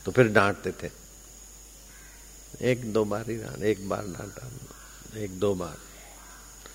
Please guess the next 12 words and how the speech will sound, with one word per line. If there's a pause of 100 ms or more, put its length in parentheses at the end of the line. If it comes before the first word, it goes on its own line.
(360)
पहले
तो
गोल
गोल
डांटा,
फिर
देखा
कि
असर
नहीं
होती,
तो